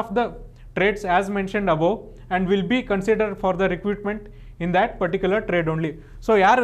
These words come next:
ಸೋಲ್ಜರ್ ಟ್ರೇಡ್ಸ್‌ಮ್ಯಾನ್ ಕ್ಯಾಟಗರಿ ನೀವು ಅಪ್ಲೈ ಮಾಡ್ತಿರಲ್ಲ, ಯಾವ್ಯಾವ ಟ್ರೇಡ್ ಕ್ಯಾಟಗರಿ ಇದೆಯಲ್ಲ ಅದರಲ್ಲಿ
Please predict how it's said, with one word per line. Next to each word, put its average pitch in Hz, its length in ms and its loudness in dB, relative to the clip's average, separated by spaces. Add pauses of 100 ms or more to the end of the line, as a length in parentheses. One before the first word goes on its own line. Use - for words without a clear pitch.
ಸೋಲ್ಜರ್ 208 360 4
ಟ್ರೇಡ್ಸ್‌ಮ್ಯಾನ್ 208 440 0
ಕ್ಯಾಟಗರಿ 208 400 2
ನೀವು 190 180 4
ಅಪ್ಲೈ 214 180 2 (100)
ಮಾಡ್ತಿರಲ್ಲ, 165 380 0 (540)
ಯಾವ್ಯಾವ 220 200 4 (100)
ಟ್ರೇಡ್ 202 260 2
ಕ್ಯಾಟಗರಿ 190 360 2
ಇದೆಯಲ್ಲ 180 200 2 (120)
ಅದರಲ್ಲಿ 214 260 4